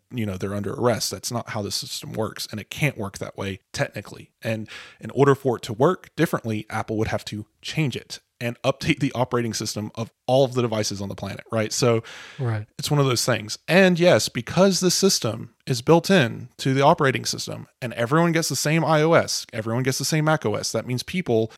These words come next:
Speaker 1: in Europe and China where this has not been activated will have a C sam database from Nick Mick in their phone, but it won't be in use until Apple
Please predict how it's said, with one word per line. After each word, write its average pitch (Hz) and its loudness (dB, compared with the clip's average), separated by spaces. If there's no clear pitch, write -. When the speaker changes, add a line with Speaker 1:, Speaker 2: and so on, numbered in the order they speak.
Speaker 1:
in 117 -2
Europe 143 4
and 113 -4
China 139 2
where 101 -4
this 107 0
has 110 -4
not 123 0
been 143 2
activated 120 -4
will 147 4
have 135 2
a 120 -4
C 156 -4
sam 143 0
database 127 0
from 117 -2
Nick 147 -2
Mick 104 -6
in 113 -4
their 131 2
phone, 113 -2
but 110 2
it 107 -4
won't 113 0
be 113 -2
in 107 -2
use - -6
until 117 4
Apple 120 -2